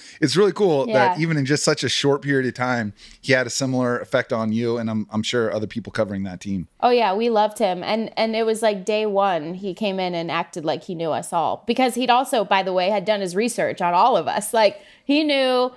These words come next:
Speaker 2: when we started our careers, he knew the arc of our, he could tell you probably three or four stories, big stories that each of us, I mean, he really, the thing that is really cool that I don't,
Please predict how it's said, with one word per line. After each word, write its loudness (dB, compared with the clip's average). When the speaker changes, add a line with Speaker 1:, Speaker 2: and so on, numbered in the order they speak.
Speaker 2:
when 2
we 2
started 2
our 2
careers, 2
he -2
knew 2
the -2
arc 2
of -2
our, 0
he -2
could -2
tell 0
you -2
probably 0
three 0
or -2
four 0
stories, 0
big -4
stories 0
that -2
each -6
of -8
us, 0
I -2
mean, 2
he 0
really, 0
the 2
thing -4
that -2
is 0
really 2
cool 0
that -4
I 0
don't, 0